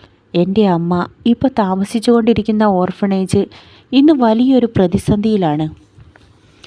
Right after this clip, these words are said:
ഓർഫണേജ് ഇപ്പോൾ നിൽക്കുന്ന സ്ഥലത്തിൻ്റെ ഉടമസ്ഥൻ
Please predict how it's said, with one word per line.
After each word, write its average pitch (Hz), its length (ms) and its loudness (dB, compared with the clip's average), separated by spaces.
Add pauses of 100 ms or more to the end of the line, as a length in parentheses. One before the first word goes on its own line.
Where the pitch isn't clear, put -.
(160)
ഓർഫണേജ് 196 640 0
ഇപ്പോൾ - 200 -2
നിൽക്കുന്ന 190 400 -2
സ്ഥലത്തിൻ്റെ 170 600 -2
ഉടമസ്ഥൻ 165 580 -2